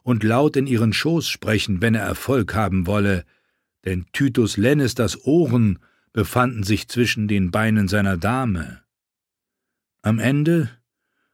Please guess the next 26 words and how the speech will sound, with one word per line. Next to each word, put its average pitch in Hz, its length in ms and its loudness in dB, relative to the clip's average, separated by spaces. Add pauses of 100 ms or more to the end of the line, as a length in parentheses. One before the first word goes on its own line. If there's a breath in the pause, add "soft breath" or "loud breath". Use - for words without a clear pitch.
(100)
hatte 120 260 0
sie 123 160 2
sogar 123 360 2
den 120 180 2
Schmuck 123 420 0
ihrer 131 220 2
Mutter 123 300 0
getragen. 80 640 -8 (960)
Allerdings 101 500 2
nur 120 140 6
bis 107 200 2
zu 113 120 0
dem 110 340 2
Tag, 117 360 2
an 117 100 4
dem 110 160 4
das 104 240 0
Herz 135 300 0
ihres 107 340 -2
hohen 113 260 2
Vaters 110 460 0
in 110 100 2
der 104 120 2
Brust 110 400 0
geplatzt 123 580 -2
war, 113 300 2